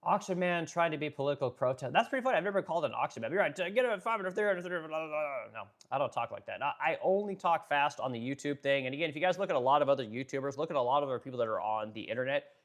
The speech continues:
it's something that just happens, right? It takes a while to slow down. I used to talk faster. I've slowly kind of calmed the caffeinated, you know, look down.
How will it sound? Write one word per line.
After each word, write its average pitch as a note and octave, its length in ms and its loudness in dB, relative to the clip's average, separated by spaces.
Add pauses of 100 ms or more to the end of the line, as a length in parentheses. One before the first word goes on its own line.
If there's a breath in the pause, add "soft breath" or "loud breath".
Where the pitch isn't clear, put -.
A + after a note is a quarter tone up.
(100)
it's D#3 180 -2
something G#3 420 2
that D3 200 -2
just D3 300 -4
happens, A2 500 -6
right? B2 120 -2
It A#2 100 -4
takes F3+ 220 -4
a C3+ 60 0
while B2 460 2
to A#2+ 140 -8
slow B2 320 0
down. B2 120 2
I A2+ 60 -4
used C#3+ 240 -4
to A2+ 80 -12
talk A#2 340 -2
faster. A#2 460 -8 (220 soft breath)
I've A#2 140 -6
slowly E3+ 760 4 (260 soft breath)
kind D3 160 4
of B2 100 4 (240)
calmed C#3 440 6
the B2 260 0
caffeinated, B2+ 680 2 (140)
you A2+ 100 -6
know, A2+ 120 4
look A#2 340 0
down. C3 340 0